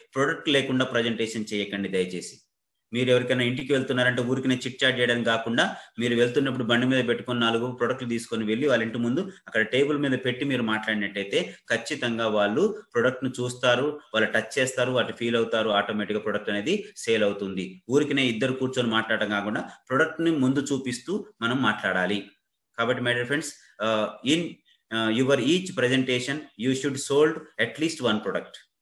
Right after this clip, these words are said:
So ఇది మైండ్, my dear friends, గుర్తు పెట్టుకోండి, చాలా జాగ్రత్తగా వినండి.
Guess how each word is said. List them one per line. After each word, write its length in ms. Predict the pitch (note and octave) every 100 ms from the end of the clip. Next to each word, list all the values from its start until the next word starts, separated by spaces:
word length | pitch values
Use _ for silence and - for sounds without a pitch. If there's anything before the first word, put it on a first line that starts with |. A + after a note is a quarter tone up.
| _ _
So 120 | - C3+
ఇది 160 | C3+
మైండ్, 300 | B2+ A#2+ C#3
my 140 | B2+ B2+
dear 120 | B2+
friends, 280 | C3+ A#2+ G#2+
గుర్తు 200 | B2+ C3+
పెట్టుకోండి, 460 | C3+ B2+ B2+ A#2+ A#2
చాలా 200 | A2+ A#2
జాగ్రత్తగా 500 | A#2+ A#2 A#2 A2+ A#2
వినండి. 480 | A2+ A2+ A2 C3 -